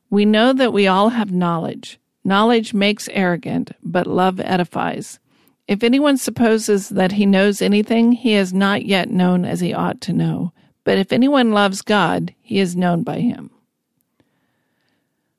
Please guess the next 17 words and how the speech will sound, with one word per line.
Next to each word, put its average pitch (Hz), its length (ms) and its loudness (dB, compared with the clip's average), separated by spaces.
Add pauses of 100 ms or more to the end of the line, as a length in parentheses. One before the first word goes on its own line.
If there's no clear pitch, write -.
(140)
So - 240 -2
Paul 302 320 0
starts 311 320 -2
out 247 240 2
telling 254 420 2
us 196 220 -2
that 190 220 0
the 190 260 -2
issue 196 540 0
is 180 240 -2
food 254 420 0
that 190 160 0
has 180 140 -4
been 190 180 -2
sacrificed - 720 -4
to - 140 -8
idols. 180 500 -2